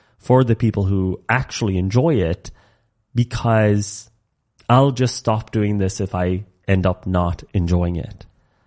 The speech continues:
Uh, and with that said, please, um,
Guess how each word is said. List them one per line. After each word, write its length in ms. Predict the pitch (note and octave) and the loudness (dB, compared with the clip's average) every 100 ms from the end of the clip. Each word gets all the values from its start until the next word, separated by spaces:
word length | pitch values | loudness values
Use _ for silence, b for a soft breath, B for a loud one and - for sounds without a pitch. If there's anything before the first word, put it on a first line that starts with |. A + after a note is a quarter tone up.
| _ | _
Uh, 400 | - F2 E2 E2+ E2 - | 0 2 2 2 -2 -2
and 220 | F3+ E3 | 0 4
with 160 | F3+ - | 2 2
that 240 | C3+ - | 0 0
said, 380 | - C3 G2 - | -2 0 0 -4
please, 580 | - F3 D3 G#2 - - b b b b - | -4 -2 0 0 -2 -14 b b b b -2
um, 640 | G#2 G#2+ G#2 G#2 G2+ G#2 | 0 2 2 0 0 -2